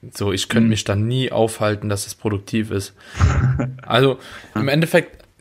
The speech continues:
Speaker 1: so, ich hab aber außer den Food-Fokus auch jetzt keine Erscheinung irgendwie von der Diät oder so gehabt, ne? Also
Speaker 2: Okay.
Speaker 1: so, mir war am Anfang halt kalt, so das Übliche halt, ne? Als ich
Speaker 2: Ja,
Speaker 1: so an die
Speaker 2: ja.
Speaker 1: zehn Prozent gekommen bin, so, da hat's bei mir halt angefangen, ne?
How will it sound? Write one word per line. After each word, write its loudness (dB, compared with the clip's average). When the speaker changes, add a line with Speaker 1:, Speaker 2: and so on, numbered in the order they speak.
Speaker 1:
so, 6
ich 0
hab -2
aber 4
außer 4
den -2
Food-Fokus 0
auch 2
jetzt -2
keine 2
Erscheinung 0
irgendwie -2
von -2
der 2
Diät 0
oder 2
so -2
gehabt, -4
ne? -2
Also -2
Speaker 2:
Okay. 4
Speaker 1:
so, 2
mir -2
war 6
am 0
Anfang 0
halt 0
kalt, 4
so 0
das -6
Übliche 2
halt, 0
ne? 0
Als -2
ich -2
Speaker 2:
Ja, 0
Speaker 1:
so 6
an 4
die 0
Speaker 2:
ja. -4
Speaker 1:
zehn 0
Prozent 0
gekommen 0
bin, 2
so, 2
da 4
hat's -4
bei 0
mir 0
halt 2
angefangen, -2
ne? -6